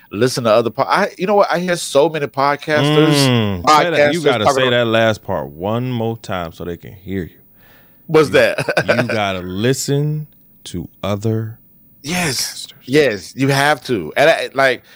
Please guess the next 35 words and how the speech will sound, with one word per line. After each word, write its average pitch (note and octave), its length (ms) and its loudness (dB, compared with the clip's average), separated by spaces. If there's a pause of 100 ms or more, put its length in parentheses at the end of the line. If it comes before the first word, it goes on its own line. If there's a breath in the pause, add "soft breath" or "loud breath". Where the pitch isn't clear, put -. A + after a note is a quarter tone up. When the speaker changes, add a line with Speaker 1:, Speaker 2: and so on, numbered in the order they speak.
(120)
Speaker 1:
oh D3+ 100 6
yeah, G#2 300 2 (120)
so C3 300 4
that, C#3 360 2 (420 soft breath)
that C3+ 180 4
rolls C#3+ 220 4
into C3 200 -2
what A#2+ 100 2
I A2+ 60 6
was A2+ 80 0
about G#2+ 180 0
to G2+ 80 -8
say, E3+ 300 2
but, C3 180 0
like, A#2 300 0 (1300 soft breath)
<sighs> - 20 -18 (420 loud breath)
I C#3 120 2
don't, G3 340 2
I, C3+ 300 0
I C#3+ 240 2
don't, A2+ 140 -2
I, D2 180 -8 (160)
for D#3 220 0
me, F#3+ 420 -2 (1120 loud breath)
it's E3 240 2
impossible C#3 720 -2
for G#2 140 -10
me A2 220 -4
to G#2+ 160 -8
not F#2 520 -4
f-, - 280 -18
listen G#2 340 -2
to G#2 180 -4
other E2+ 220 -4
shows. C2+ 640 -8